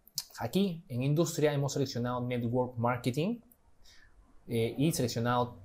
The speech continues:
tipo de funnel. Eh, nuestro objetivo es generar leads. Y mi objetivo de leads es,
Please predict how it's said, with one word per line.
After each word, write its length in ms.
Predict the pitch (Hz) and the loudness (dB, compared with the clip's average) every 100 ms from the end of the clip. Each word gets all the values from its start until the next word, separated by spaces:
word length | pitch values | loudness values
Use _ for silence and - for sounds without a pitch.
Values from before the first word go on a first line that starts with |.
| - - - | -20 -20 0
tipo 320 | 165 160 170 | 2 4 4
de 80 | 180 | 4
funnel. 480 | 196 170 175 202 190 - - - | 4 4 2 0 -6 -14 -20 -16
Eh, 120 | - - | -14 -8
nuestro 300 | 127 127 151 | -6 -2 -2
objetivo 380 | 147 123 139 135 | 0 0 2 2
es 120 | 127 | 0
generar 480 | 127 110 117 127 98 | -2 -2 0 0 -2
leads. 600 | 120 139 156 - - - - - - - - - | -2 0 0 -2 -6 -8 -20 -20 -20 -20 -18 -2
Y 100 | 175 | 2
mi 160 | 175 180 | 2 2
objetivo 420 | 180 175 175 170 | 0 0 2 2
de 120 | 160 | 4
leads 360 | 165 160 160 - | 4 2 0 -4
es, 340 | 127 - - | -4 -4 -8